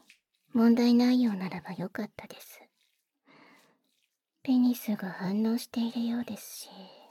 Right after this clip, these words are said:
あなたのペニスをしごく手さばきも、先ほどよりも滑らかになったように思います。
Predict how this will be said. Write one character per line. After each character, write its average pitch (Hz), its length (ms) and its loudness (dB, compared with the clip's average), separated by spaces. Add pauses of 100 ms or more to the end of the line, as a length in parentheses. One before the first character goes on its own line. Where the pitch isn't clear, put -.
(1080)
あ 240 100 2
な 254 160 4
た 277 140 0
の 226 140 2
ペ 240 180 0
ニ 262 140 6
ス - 160 -4
を 220 60 0
し 208 200 -6
ご 240 140 -4
く - 100 -14
手 - 160 -14
さ - 160 -8
ば 233 140 -8
き - 180 -8
も、 180 240 -8 (1300)
先 - 300 -8
ほ 208 160 -4
ど 208 80 2
よ 220 120 2
り 233 140 -2
も 180 140 -6
滑 196 260 -6
ら 254 140 -2
か 254 100 -2
に 202 140 -2
な 208 100 -4
っ - 100 -10
た 214 120 -6
よ 196 160 -4
う - 20 -6
に 175 160 -8
思 175 240 -10
い 180 120 -12
ま 190 120 -10
す。 - 160 -20